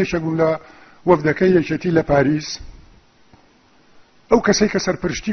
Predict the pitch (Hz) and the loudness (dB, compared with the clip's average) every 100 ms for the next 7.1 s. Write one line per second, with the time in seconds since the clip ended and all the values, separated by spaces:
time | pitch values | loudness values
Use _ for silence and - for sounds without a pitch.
0 | - 175 170 170 147 196 180 147 175 160 | -4 -4 -2 -2 -2 -2 -2 -4 -4 -2
1 | 147 143 131 - 185 - - - - - | 0 0 -2 -6 -10 -14 -20 -20 -20 -20
2 | _ _ 190 196 190 165 175 180 175 175 | _ _ 4 6 4 0 0 2 0 -2
3 | - 147 147 147 160 143 143 185 - - | -4 2 4 4 4 0 -2 -4 -12 -20
4 | - _ - 160 - 151 190 190 180 156 | -20 _ -2 -2 0 -2 2 4 4 0
5 | 156 151 147 135 - 160 147 - - - | 0 0 0 -2 0 0 -2 -8 -20 -20
6 | - - 147 143 135 143 139 120 117 151 | -6 2 2 4 0 2 2 2 0 -4